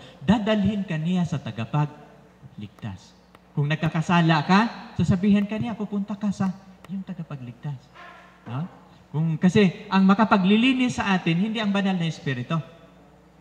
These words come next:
Teacher lang natin siya. No? Ang taga-lead lang siya. Pero ang ano pa rin niya, ituturo niya tayo sa ating tagapagligtas. At sinong nagpapabanal sa atin?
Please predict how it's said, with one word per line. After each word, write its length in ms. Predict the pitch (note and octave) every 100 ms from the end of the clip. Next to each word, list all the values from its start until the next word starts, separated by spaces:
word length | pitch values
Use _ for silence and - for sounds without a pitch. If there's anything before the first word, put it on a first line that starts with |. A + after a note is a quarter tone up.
| _ _ _ -
Teacher 400 | A#3+ - B3 A3
lang 240 | G#3 F3+
natin 400 | E3 D#3 D3 C3
siya. 240 | C3+ C#3 B2+ - - - _ _ _ _ -
No? 200 | D3 D3+ - - - _ - -
Ang 160 | F3 F3 -
taga-lead 840 | G3+ G3 G3+ F3 - E3+ G#3 E3+
lang 160 | F3+ E3
siya. 240 | D#3+ E3+
Pero 160 | - F#3+ G#3 -
ang 240 | F#3 G3 G3+
ano 40 | G3+
pa 160 | G3
rin 160 | F#3+ F3+
niya, 240 | D3 D#3+
ituturo 480 | D#3+ F3 F#3 F3+ E3+ - - D#3+
niya 160 | D#3+ D#3
tayo 320 | E3 D3 C#3
sa 240 | C3+ D3 C#3
ating 240 | - E3 C#3
tagapagligtas. 1400 | B2 B2 F3 E3+ - - - - C#3 D#3 - C3+ C3 - -
At 160 | F3+
sinong 320 | - C4+ C4+ A#3+
nagpapabanal 720 | G#3+ A3+ A3+ G3 G#3 G3+ G3 G3+
sa 160 | F3+
atin? 320 | F3 E3 C#3+